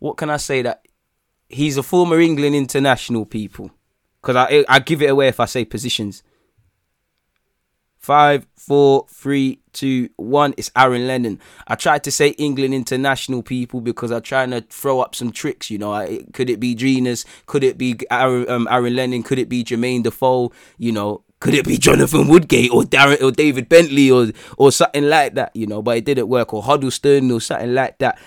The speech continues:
But yeah, man, Son did his thing. And he did his thing for my F P L team, as did Kane.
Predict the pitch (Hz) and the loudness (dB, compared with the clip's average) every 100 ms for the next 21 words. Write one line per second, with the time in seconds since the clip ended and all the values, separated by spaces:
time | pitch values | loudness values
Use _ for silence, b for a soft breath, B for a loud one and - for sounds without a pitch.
0 | B B 120 - 147 160 147 120 110 107 | B B -2 0 4 6 6 2 -2 -6
1 | 107 b b b - - 147 139 123 120 | -10 b b b -10 -2 0 0 0 -4
2 | - 127 113 - _ _ _ _ _ _ | -6 -6 -6 -8 _ _ _ _ _ _
3 | - - 123 117 127 - 131 - 113 104 | -14 -6 -4 -2 -4 -4 -4 -2 -4 -2
4 | 117 - 120 135 127 120 117 127 202 - | -6 -4 -2 -2 -2 -2 -2 0 0 2
5 | 196 160 110 | 4 4 2